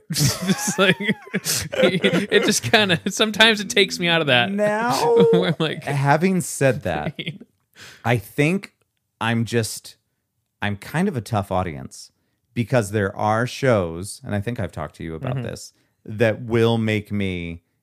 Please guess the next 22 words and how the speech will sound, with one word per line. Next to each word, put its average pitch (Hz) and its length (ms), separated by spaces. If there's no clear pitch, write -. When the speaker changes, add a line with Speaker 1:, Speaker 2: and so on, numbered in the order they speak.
Speaker 2:
involuntarily 98 1160
laugh 78 340
out 82 180
loud. - 380
Speaker 1:
Mm-hmm. 117 240
Speaker 2:
And 110 360
some 123 280
of 107 120
those 113 240
shows 98 800
would 104 200
be 104 240
like 85 580
Brooklyn 98 420
Nine-Nine. 80 680
Speaker 1:
Yeah. 123 400
Speaker 2:
Or, 92 680
um, 85 720
movies 127 800
like 98 480
Hot - 320
Rod. 76 420